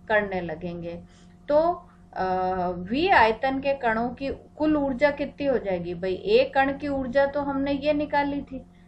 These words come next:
है ना? और, अ, V कणों के, V आयतन के अंदर कणों की संख्या क्या हो जाएगी, ये तो V से गुणा कर देंगे। ये तो प्रत-, ये ऊर्जा क्या है, ये ऊर्जा है हमारी कुल ऊर्जा प्रति एकांक आयतन,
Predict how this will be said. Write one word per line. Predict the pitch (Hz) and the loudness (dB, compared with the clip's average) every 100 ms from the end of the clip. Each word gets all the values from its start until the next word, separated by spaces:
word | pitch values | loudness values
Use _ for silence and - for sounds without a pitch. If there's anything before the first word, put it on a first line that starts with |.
| - 240 | -12 -8
है | 311 | -6
ना? | 294 - _ - | -6 -10 _ -10
और, | 185 202 202 190 | -2 0 0 0
अ, | 190 180 175 180 185 208 | -2 -2 -4 -4 -6 -4
V | 294 294 | -4 0
कणों | 277 277 277 277 | 2 4 2 0
के, | 277 254 214 190 | -2 -2 -2 -4
V | 190 220 262 277 277 269 262 233 | -4 -6 -4 -4 -4 -6 -8 -4
आयतन | 190 196 202 254 262 | 0 0 0 -2 -2
के | 269 | -2
अंदर | 240 254 | -2 -4
कणों | 262 233 247 240 | -4 -4 -4 -6
की | 269 | -10
संख्या | 269 233 226 247 | -8 -8 -6 -6
क्या | 240 240 | -6 -4
हो | 220 | -4
जाएगी, | 185 185 180 | -4 -4 -4
ये | 180 180 - - - - - | -8 -8 -10 -18 -20 -18 -10
तो | 202 | -8
V | 180 190 175 | -6 -6 -8
से | 202 | -8
गुणा | 220 247 277 285 | -10 -8 -8 -6
कर | 262 | -8
देंगे। | 220 226 220 | -8 -8 -6
ये | 208 202 | -6 -4
तो | 240 | -6
प्रत-, | - 233 - 208 | -2 -2 -2 -6
ये | 220 262 | 2 4
ऊर्जा | 269 254 240 277 | 4 0 0 2
क्या | 277 262 | 2 2
है, | 220 214 | 0 0
ये | 214 | 0
ऊर्जा | 220 226 220 254 247 | 2 0 -2 0 0
है | 247 254 | 0 -4
हमारी | 254 226 220 233 285 | -4 -4 -6 -6 -8
कुल | - 302 285 | -8 -4 -4
ऊर्जा | 220 208 196 247 339 - - - - | -4 -6 -2 0 0 -4 -20 -20 -6
प्रति | 240 240 - 294 | -4 -4 -4 -2
एकांक | 240 202 208 262 - | 0 0 -2 -2 -2
आयतन, | 240 277 277 269 | -2 -2 -2 -6